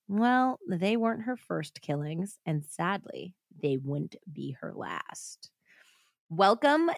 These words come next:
to the bizarre world of a serial killer dubbed the Catskill Ripper, Ms. Eliza Lizzie McNally Halliday, the most hated woman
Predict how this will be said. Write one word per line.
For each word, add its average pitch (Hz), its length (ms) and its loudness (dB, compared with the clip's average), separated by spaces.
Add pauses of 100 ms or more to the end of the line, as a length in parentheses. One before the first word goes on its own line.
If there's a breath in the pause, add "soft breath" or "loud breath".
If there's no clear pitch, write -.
to 247 100 -2
the 196 80 6
bizarre 165 640 6
world 170 480 6
of 160 80 -2
a 160 60 0
serial 185 420 6
killer 151 280 4
dubbed 147 440 2
the 156 120 0
Catskill 196 760 2
Ripper, - 480 -2 (440 soft breath)
Ms. 202 500 6
Eliza 185 540 4
Lizzie 185 400 2
McNally 170 640 2
Halliday, 156 640 -2 (280)
the 175 80 6
most 180 400 8 (280)
hated 220 540 10
woman 160 540 8